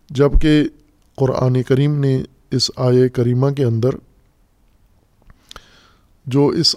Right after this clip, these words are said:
آیا میں بیان کیا اور اس جیسی دیگر آیات میں، وہ یہ ہے کہ اللہ نے تم سے میثاق لیا، عہد لیا جو تم نے توڑ دیا، <clears throat> اور اسی میثاق کا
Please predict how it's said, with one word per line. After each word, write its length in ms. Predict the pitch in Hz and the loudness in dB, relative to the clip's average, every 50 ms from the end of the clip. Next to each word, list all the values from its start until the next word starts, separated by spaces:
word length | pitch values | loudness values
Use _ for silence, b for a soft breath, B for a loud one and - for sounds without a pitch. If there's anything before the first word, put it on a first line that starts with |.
| - | -4
آیا 340 | - 139 139 139 147 160 170 | -2 0 2 2 4 4 2
میں 240 | 170 165 160 156 156 | 2 0 0 -2 -2
بیان 420 | 147 127 131 131 131 135 135 135 | -2 0 2 2 2 2 2 -2
کیا 200 | 127 - 143 139 | -4 -2 0 0
اور 100 | 135 135 | 2 2
اس 220 | 131 131 127 - - | 0 0 -2 -4 -4
جیسی 360 | 123 131 127 131 - - 175 | -2 -2 0 0 -2 -2 -2
دیگر 340 | 135 135 131 120 123 123 123 | -2 -2 -2 0 0 0 0
آیات 420 | 120 120 120 117 117 117 113 - | 0 -2 -2 -2 -4 -4 -6 -8
میں، 200 | 120 131 151 165 | -8 -6 -6 -6
وہ 240 | 160 143 127 131 135 | -6 -6 -6 -4 -4
یہ 140 | 139 151 143 135 | -2 -2 -2 -4
ہے 80 | 160 | -4
کہ 240 | 156 - 160 156 156 160 - _ b b b b b b b b b b b b _ _ _ | -4 -2 -2 -2 -2 -4 -6 _ b b b b b b b b b b b b _ _ _
اللہ 340 | 135 131 131 135 143 147 147 | -2 0 2 2 2 2 2
نے 140 | 156 156 | 0 -2
تم 240 | 143 - - 160 160 | -4 -4 -4 -4 -4
سے 200 | 151 - - 175 | -4 -4 -4 -4
میثاق 640 | 160 139 123 127 123 - - - 135 135 143 139 - | -2 -2 -2 -2 -2 -2 -2 -2 0 0 0 0 -2
لیا، 300 | 135 120 110 107 117 113 - - - | -4 -4 -2 -4 -4 -6 -6 -6 -4
عہد 300 | - 139 139 143 123 117 | -2 2 2 2 2 0
لیا 380 | 120 117 120 117 120 127 135 | -2 -2 -2 -2 -2 -2 -4
جو 240 | 139 135 123 123 127 | -6 -6 -6 -4 -6
تم 280 | 127 - - 143 143 151 | -4 -4 -6 -6 -4 -4
نے 100 | 156 151 | -6 -8
توڑ 300 | - - 170 165 156 135 | -2 0 2 2 2 2
دیا، 240 | 107 110 107 - - 113 - b b b b b b b b b b b b b _ _ | -2 -4 -6 -6 -8 -10 -14 b b b b b b b b b b b b b _ _
<clears throat> 500 | 226 233 247 262 226 220 202 170 - - | -4 -2 2 2 4 4 4 2 0 -2
اور 140 | - 139 131 - - | -2 -2 -2 -2 -2
اسی 300 | 156 147 - - 190 180 | -2 -2 0 0 0 0
میثاق 680 | 160 156 139 135 123 - - 139 135 151 175 175 - _ | 0 2 2 2 0 0 0 0 2 0 0 -2 -4 _
کا 320 | - 180 156 147 147 151 | 0 2 4 4 4 2